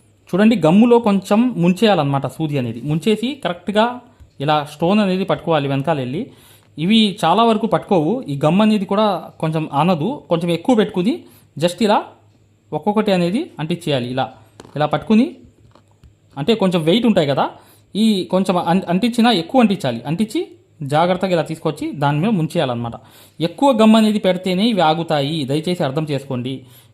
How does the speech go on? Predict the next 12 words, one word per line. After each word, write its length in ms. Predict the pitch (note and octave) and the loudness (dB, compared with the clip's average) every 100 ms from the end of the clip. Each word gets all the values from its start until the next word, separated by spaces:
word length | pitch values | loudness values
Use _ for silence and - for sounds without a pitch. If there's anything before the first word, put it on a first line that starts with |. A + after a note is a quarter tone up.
| C#3 | -2
ఏదో, 580 | D#3 G3+ G#3 G3 E3 D#3+ | 0 2 2 0 -2 -4
ఆ, 400 | D3+ D3 C#3+ C#3+ C#3 | -2 0 0 -2 -4
అంటించేసాం 680 | D#3+ G3+ F#3 F3+ F3 F3 D#3 | -4 -2 -2 0 0 0 -2
మనం, 220 | D3 D#3 | -2 0
ఆ, 240 | D3+ C#3+ C3+ - _ - | -2 -4 -8 -20 _ -8
ఆ 160 | C#3+ D3 | -4 -2
ఊరుకునే 460 | D3 F3+ F#3+ G3 | -2 -2 0 0
ఊడిపోతున్నాయంటే 800 | F#3 E3+ F3 E3 E3 D#3+ D#3+ D4+ - - - - | 0 -2 0 -2 0 -2 -2 -4 -8 -20 -14 -8
అది 120 | F3 | -2
కంప్లైంట్ 400 | D#3 F3+ G#3 G3+ | -2 2 0 2
చేయడానికి 340 | E3+ F3 F3 | 2 2 2
లేదు. 260 | C#3 D3 | -2 -2